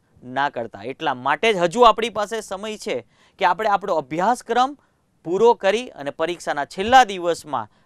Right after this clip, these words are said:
બહુ જ આરામથી પરીક્ષા આપી શકીએ. અને જો કદાચ સ્ટ્રેસ આવે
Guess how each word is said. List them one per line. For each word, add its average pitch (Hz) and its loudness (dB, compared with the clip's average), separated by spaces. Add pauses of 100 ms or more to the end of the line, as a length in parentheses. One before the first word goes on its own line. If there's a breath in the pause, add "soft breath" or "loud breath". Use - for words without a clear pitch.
(120)
બહુ 165 0
જ 208 -12 (160)
આરામથી 156 -2
પરીક્ષા 143 -8
આપી 127 -8
શકીએ. 104 -18 (200 soft breath)
અને 151 -4
જો 175 2
કદાચ 208 2
સ્ટ્રેસ 185 -2
આવે 175 4